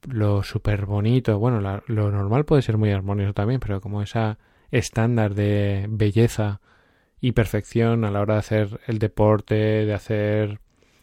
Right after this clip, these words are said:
de hacer de todo, de la imagen, ¿no? Estoy, estoy un poco atacando a esa perfección porque genera parálisis. Si tú no te sientes así, te comparas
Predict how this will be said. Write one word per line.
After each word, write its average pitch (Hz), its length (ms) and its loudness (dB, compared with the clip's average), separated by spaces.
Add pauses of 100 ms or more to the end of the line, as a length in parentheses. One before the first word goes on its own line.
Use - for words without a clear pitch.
(1300)
de 120 100 4
hacer 113 720 6
de 110 840 4
todo, 123 240 6
de 104 80 6
la 104 100 4
imagen, 104 500 2
¿no? 123 180 -8 (440)
Estoy, 135 560 -4 (720)
estoy 127 260 4
un 143 100 4
poco 131 180 2
atacando 117 520 2
a 107 100 4
esa 107 340 0
perfección 123 920 0 (800)
porque 107 300 0
genera 110 420 0
parálisis. 110 800 2 (260)
Si - 160 -12
tú 110 180 -2
no 110 140 2
te 120 640 4
sientes 120 400 -2
así, 135 400 0 (380)
te 107 160 -2
comparas 123 800 2